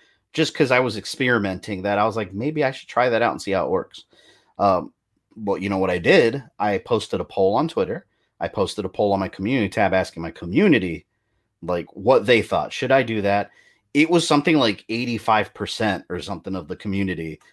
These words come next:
that voted said to keep it all on the same channel. So I'm gonna go by the advice of my viewers. And I get that because me, for example, as a viewer, like, let's say I'll go on,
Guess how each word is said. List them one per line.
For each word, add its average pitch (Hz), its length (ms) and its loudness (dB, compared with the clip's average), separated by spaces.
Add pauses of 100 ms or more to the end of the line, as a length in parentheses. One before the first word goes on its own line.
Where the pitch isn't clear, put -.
(140)
that 90 180 0
voted 110 640 4
said 104 240 2
to - 60 -8
keep 104 200 -4
it 98 80 2
all 92 100 2
on 87 60 -2
the 85 60 -8
same 85 240 -6
channel. 76 400 -10 (420)
So 127 460 6
I'm 151 160 4
gonna 180 160 4
go 175 200 4
by 147 160 4
the 120 140 -2
advice 110 340 -2
of 98 60 -6
my 101 140 0
viewers. 135 640 -2 (760)
And 139 160 0
I 147 160 2
get 180 300 0
that 92 180 -2
because 123 400 2
me, 151 360 2
for 131 220 -2
example, 135 540 0
as 147 280 0
a 104 40 -2
viewer, 92 540 -4
like, 98 280 -8
let's 123 180 0
say 131 180 0
I'll 107 220 2
go 107 260 -2
on, 90 560 -6